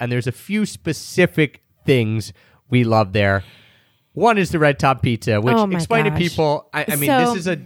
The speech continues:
Speaker 1: local to Philly and even local to our little area of Philly suburbs, uh, thing, Red Top Pizza.
Speaker 2: Right. So it's very thin crust pizza,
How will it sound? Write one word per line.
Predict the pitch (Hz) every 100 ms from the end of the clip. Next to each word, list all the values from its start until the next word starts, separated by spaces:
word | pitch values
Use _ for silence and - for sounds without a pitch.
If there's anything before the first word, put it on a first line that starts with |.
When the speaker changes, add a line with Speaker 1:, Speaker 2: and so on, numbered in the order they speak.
| -
Speaker 1:
local | 131 151 160 170 160
to | 151 151
Philly | - 143 139 135 131
and | 120
even | 147 139
local | 131 127 127
to | - 117
our | - 131
little | 123 107 101
area | 120 143 120 98
of | 92
Philly | - 98 92
suburbs, | 87 131 120 95 - _ _ _
uh, | 107 104 98 -
thing, | - 113 95 90 - -
Red | 101 120
Top | 107 98 -
Pizza. | 87 -
Speaker 2:
Right. | 175 101 -
So | 240
it's | 240 208
very | 269 320
thin | - 269 285
crust | 302 320 -
pizza, | - 196 - 139 147